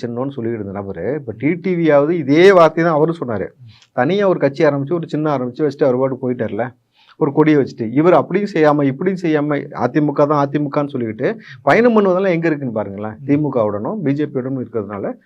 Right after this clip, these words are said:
Speaker 1: சரி இன்னைக்கு வந்து பூனைக்குட்டி வெளியில வந்துருச்சுன்ற மாதிரி சொல்றாரோ என்னவோ தெரியல.
Speaker 2: இல்ல, நான் கேக்குறது சி வி
Speaker 1: ம்.
Speaker 2: சண்முகம் இந்த குற்றச்சாட்டை இப்ப சொல்றாரு.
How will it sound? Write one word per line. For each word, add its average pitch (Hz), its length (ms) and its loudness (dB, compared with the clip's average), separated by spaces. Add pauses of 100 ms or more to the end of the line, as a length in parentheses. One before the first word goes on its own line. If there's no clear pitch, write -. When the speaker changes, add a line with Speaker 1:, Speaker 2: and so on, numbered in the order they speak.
(200)
Speaker 1:
சரி 220 240 0
இன்னைக்கு 180 320 0
வந்து 165 100 -4
பூனைக்குட்டி 151 420 0
வெளியில 127 200 0
வந்துருச்சுன்ற 104 440 -8
மாதிரி 101 240 -10
சொல்றாரோ 101 340 -4
என்னவோ 87 260 -12
தெரியல. - 240 -20 (140)
Speaker 2:
இல்ல, 127 160 -6
நான் 123 200 -6
கேக்குறது 156 420 -4
சி 185 200 -6
வி 196 60 -6
Speaker 1:
ம். 208 40 -6
Speaker 2:
சண்முகம் 170 400 -2
இந்த 143 180 -2
குற்றச்சாட்டை 143 520 0
இப்ப 139 160 -6
சொல்றாரு. 127 460 -2